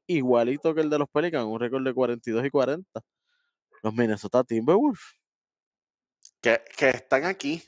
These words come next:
Speaker 2: están número ocho y no número nueve, porque le ganaron, este, hace poco a los Pelicans, ¿sabes? Este, tenían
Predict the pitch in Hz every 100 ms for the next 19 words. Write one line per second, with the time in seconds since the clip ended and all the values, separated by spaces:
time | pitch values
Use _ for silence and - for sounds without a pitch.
0 | _ _ - - 117 135 147 147 151 147
1 | 143 123 135 131 135 180 135 104 98 87
2 | 92 107 107 - 107 107 _ - 104 92
3 | 90 92 - 104 120 104 107 110 104 98
4 | - - 101 107 107 107 92 - 170 165
5 | 147 143 - _ _ _ _ _ - 104
6 | 92 87 - 98 92 _ 104 92 92 87
7 | 87 104 98 104 107 113 110